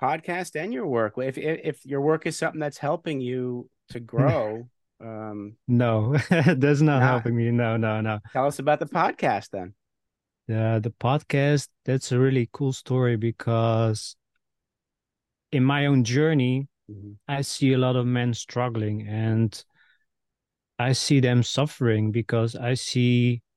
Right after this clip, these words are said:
Speaker 2: them also get rejected by girls. I'm also seeing them, like, being lost and not knowing who they are, what the values are, because they are numbing themselves with,
Speaker 1: Right.
Speaker 2: with alcohol to, to, to c-, boost up the confidence.
Speaker 1: Mm.
Speaker 2: They watch pornography, they hang out with the wrong people.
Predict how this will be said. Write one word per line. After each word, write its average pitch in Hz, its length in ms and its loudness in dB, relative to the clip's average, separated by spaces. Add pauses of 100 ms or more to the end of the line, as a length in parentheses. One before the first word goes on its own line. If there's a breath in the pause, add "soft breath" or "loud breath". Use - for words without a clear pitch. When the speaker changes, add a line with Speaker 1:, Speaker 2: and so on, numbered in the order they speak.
Speaker 2:
them 123 180 0
also 123 320 -2
get 110 240 -4
rejected 120 480 -2
by 117 160 -2
girls. 113 360 2
I'm 107 160 -4
also 123 300 -4
seeing 120 380 2
them, 120 340 2
like, 117 320 -2 (140)
being 139 260 4
lost 127 520 2
and 120 140 0
not 127 140 0
knowing 131 380 0
who 135 240 0
they 135 180 0
are, 127 320 -2
what 139 220 -6
the 143 100 0
values 131 400 0
are, 123 320 0 (480 soft breath)
because 131 300 0
they 143 160 4
are 139 100 4
numbing 139 400 4
themselves 104 640 -4
with, 113 200 2
Speaker 1:
Right. 123 100 -8
Speaker 2:
with 120 260 0
alcohol 131 640 4
to, 113 320 -2
to, 117 240 0
to 113 180 -4
c-, - 60 -6
boost 139 320 4
up 123 100 -2
the 123 120 -2
confidence. 143 800 2 (260 loud breath)
Speaker 1:
Mm. - 60 -20 (140 loud breath)
Speaker 2:
They 120 80 -4
watch 127 240 -2
pornography, 147 760 2
they 131 160 0
hang 131 320 0
out 131 180 -2
with 127 140 -2
the 127 80 -6
wrong 147 240 0
people. 160 500 -2